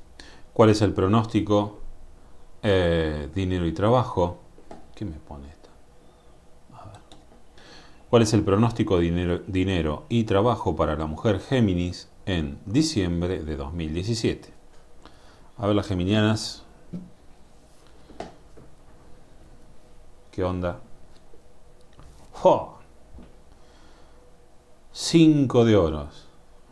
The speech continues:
Dificultad económica. <laughs> Listo, ya está. Apaga la luz, nos vamos todos. Cinco de oro. Mamadera.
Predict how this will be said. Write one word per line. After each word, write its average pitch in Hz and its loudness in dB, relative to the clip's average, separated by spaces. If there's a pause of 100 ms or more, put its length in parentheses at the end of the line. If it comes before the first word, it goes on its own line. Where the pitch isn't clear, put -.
(920)
Dificultad 110 4
económica. 80 -2 (180)
<laughs> - -20
Listo, 127 -2
ya 104 -2
está. 85 -2 (880)
Apaga 117 4
la 113 6
luz, 95 2
nos 90 -2
vamos 98 0
todos. 82 -4 (1300)
Cinco 127 -6
de 110 -4
oro. 85 -10 (2000)
Mamadera. 85 4